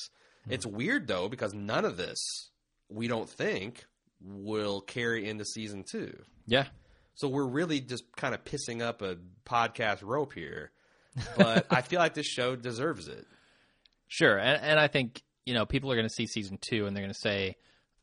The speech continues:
Speaker 1: "Oh boy, what was season one like?"
Speaker 2: Mm.
Speaker 1: And then go back and see that and maybe, you know, enjoy our podcast
Speaker 2: And I just,
Speaker 1: as
Speaker 2: for,
Speaker 1: well.
Speaker 2: I, I don't feel like I got one hundred percent of everything out of this. I was
Speaker 1: No.
Speaker 2: watching it more as a fan,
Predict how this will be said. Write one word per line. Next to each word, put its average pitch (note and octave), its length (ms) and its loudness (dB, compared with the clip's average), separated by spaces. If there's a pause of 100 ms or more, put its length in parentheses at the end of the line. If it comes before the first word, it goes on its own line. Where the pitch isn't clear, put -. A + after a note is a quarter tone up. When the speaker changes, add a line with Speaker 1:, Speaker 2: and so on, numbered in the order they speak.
(100)
Speaker 1:
"Oh C3 180 10
boy, G2+ 480 4
what A#2+ 200 2
was G#2+ 100 -4
season G2+ 220 -2
one G#2+ 220 2
like?" E2 340 -10 (260)
Speaker 2:
Mm. G2 140 -12
Speaker 1:
And A2 100 -2
then G#2+ 80 0
go G2+ 100 -2
back F#2+ 320 2
and F#2 120 -8
see G2+ 200 -4
that F#2+ 200 0
and F#2 120 -8
maybe, F2+ 320 -8 (100)
you G2+ 60 -8
know, F2+ 120 -8
enjoy F#2 180 -4
our F2 100 -4
podcast - 100 -6
Speaker 2:
And C#3 100 2
I A3 120 4
just, G#3 180 -4
Speaker 1:
as - 40 -14
Speaker 2:
for, B2+ 100 -4
Speaker 1:
well. F#2 180 -2
Speaker 2:
I, D#3+ 220 2
I F3+ 360 2
don't A2 360 -4
feel A2+ 160 -4
like G2 200 -2
I F#2+ 120 0
got F2 240 -2
one F2 160 -6
hundred F2 180 -8
percent F2 280 -10
of D#2 100 -12
everything D#2 520 -12
out - 180 -8
of D#3+ 120 -18
this. - 340 -14
I G3+ 100 2
was A#2+ 180 4
Speaker 1:
No. F#2 60 -6
Speaker 2:
watching G#2+ 340 -2
it F2 80 -6
more G2 320 -4
as F2 160 -6
a E2+ 40 -12
fan, D#2+ 640 -10